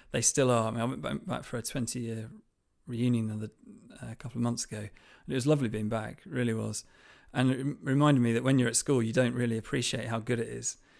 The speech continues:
You don't appreciate all the opportunities. However, when you're at school, if someone tells you to appreciate the opportunities, you probably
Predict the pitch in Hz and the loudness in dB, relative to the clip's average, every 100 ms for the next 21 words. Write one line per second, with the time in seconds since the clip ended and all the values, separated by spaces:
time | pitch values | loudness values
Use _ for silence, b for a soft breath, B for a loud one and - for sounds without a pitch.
0 | b - - 131 123 - 131 - 127 120 | b -6 2 2 2 -2 -2 -2 -4 -4
1 | 110 110 - - 113 - 113 - 123 120 | -4 -6 -6 -6 -4 -6 -6 0 2 0
2 | 117 120 120 123 - - 113 110 - 120 | -2 0 0 0 -4 -6 -6 -6 -4 -2
3 | 113 - 123 110 110 - 117 - 113 120 | -2 -2 -2 -2 -6 -10 -10 -8 -8 -8
4 | 131 117 - - 135 - 110 113 123 - | -8 -10 -8 -4 -4 -4 -8 -12 -12 -8
5 | 120 | -8